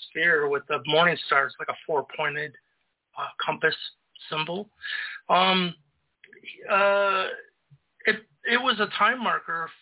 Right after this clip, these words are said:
between the age of Pisces and the age of Aquarius. It was the end of a dark age and the beginning of a new golden age. It was the phoenix. So it was very important to them because it marked this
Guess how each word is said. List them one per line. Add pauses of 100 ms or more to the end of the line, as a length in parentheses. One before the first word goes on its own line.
(140)
between
the
age
of
Pisces
and
the
age
of
Aquarius. (500)
It
was (140)
the
end
of
a
dark
age
and
the
beginning
of
a
new
golden
age. (420)
It
was
the (120)
phoenix. (240)
So
it
was
very
important
to
them
because (400)
it
marked
this